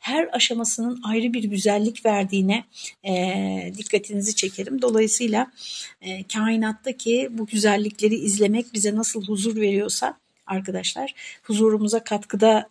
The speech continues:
bulunuyorsa yani, e, hayatın maddi boyutlarının, kullandığımız eşyaların, giydiğimiz giysilerin, işte seçtiğimiz kelimelerin, duygularımızı ifade ederken insanlarla ilişkilerde seçtiğimiz kelimelerin de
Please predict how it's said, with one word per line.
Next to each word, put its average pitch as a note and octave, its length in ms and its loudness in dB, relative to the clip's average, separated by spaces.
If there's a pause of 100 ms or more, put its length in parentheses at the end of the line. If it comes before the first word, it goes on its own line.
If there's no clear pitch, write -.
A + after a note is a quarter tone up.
bulunuyorsa G3 580 -2
yani, G3 460 -6 (460)
e, F#3+ 440 0
hayatın A3 540 0
maddi G#3+ 420 2
boyutlarının, F#3+ 640 2
kullandığımız G3 760 4
eşyaların, F#3 680 4
giydiğimiz F#3+ 520 2
giysilerin, F#3+ 720 2 (300)
işte - 200 -2
seçtiğimiz G#3 640 2
kelimelerin, G3 840 2
duygularımızı F#3+ 640 2
ifade F#3 420 0
ederken F#3+ 640 -2
insanlarla F#3 540 -4
ilişkilerde F#3+ 720 -4
seçtiğimiz G3 580 -2
kelimelerin F#3+ 600 -2
de C#4 160 -2